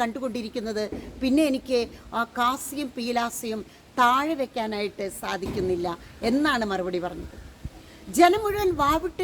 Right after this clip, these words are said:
കരയുന്ന ഒരു അനുഭവമാണ് വിശുദ്ധ പാദ്രെ പിയോന്റെ കുർബാനയ്ക്ക് അവർക്ക് ലഭിക്കുന്നത്. പ്രിയപ്പെട്ടവരെ, ഇന്ന് നമ്മൾ കുർബാനയ്ക്ക് നേരം വൈകി പോകുന്നതും ദേവാലയത്തിൻ്റെ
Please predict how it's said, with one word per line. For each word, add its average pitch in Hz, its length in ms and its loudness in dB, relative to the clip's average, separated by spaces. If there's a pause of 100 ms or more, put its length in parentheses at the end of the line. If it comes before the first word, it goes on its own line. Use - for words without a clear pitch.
കരയുന്ന 277 400 -2
ഒരു 277 100 -2
അനുഭവമാണ് 233 760 0 (320)
വിശുദ്ധ 320 340 0
പാദ്രെ 269 420 0
പിയോന്റെ 214 540 -4 (360)
കുർബാനയ്ക്ക് 269 800 0
അവർക്ക് 208 320 -6
ലഭിക്കുന്നത്. 190 600 -8 (600)
പ്രിയപ്പെട്ടവരെ, 233 600 0 (220)
ഇന്ന് 254 220 2
നമ്മൾ 262 260 2
കുർബാനയ്ക്ക് 262 640 -2
നേരം 269 320 2
വൈകി 262 360 0
പോകുന്നതും 214 600 0 (260)
ദേവാലയത്തിൻ്റെ 269 1000 2